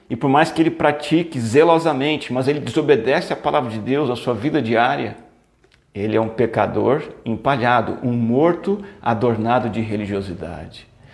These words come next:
Se você se preocupa em mostrar que é espiritual para algumas pessoas,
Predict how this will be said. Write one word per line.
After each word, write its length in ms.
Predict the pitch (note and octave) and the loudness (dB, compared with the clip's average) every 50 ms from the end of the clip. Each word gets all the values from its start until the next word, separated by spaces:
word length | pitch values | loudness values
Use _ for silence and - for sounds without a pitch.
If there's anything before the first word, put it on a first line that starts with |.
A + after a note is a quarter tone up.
| - - - - | -20 -20 -20 -10
Se 120 | - C3 | -2 0
você 180 | B2+ B2 - D#3 | 2 4 4 4
se 140 | D#3+ - - | 4 2 2
preocupa 460 | - D#3 D3 C3+ - D#3 - - D#3+ | 6 6 6 6 6 2 2 4 2
em 60 | D3+ | 0
mostrar 500 | D3+ D3 C#3+ C#3 - - - C3+ D3+ D3 | 2 2 0 0 0 -2 0 0 0 0
que 120 | - - | 0 -2
é 40 | D3 | -2
espiritual 800 | D3 D3 - - - C#3 C#3+ C#3+ - B2+ B2+ C3 C#3+ D#3 D3+ - - | -2 -2 -4 -6 -2 -2 -2 0 4 6 6 6 6 6 4 2 2
para 80 | B2+ | -2
algumas 260 | A2 G#2 B2+ C#3 C3 | 0 0 -2 -4 -6
pessoas, 840 | - - A#2 A2 - - - A2+ B2+ C3+ B2+ A2+ - - - - | -6 -10 -12 -12 -12 -10 -8 -6 -4 -4 -6 -8 -12 -18 -20 -20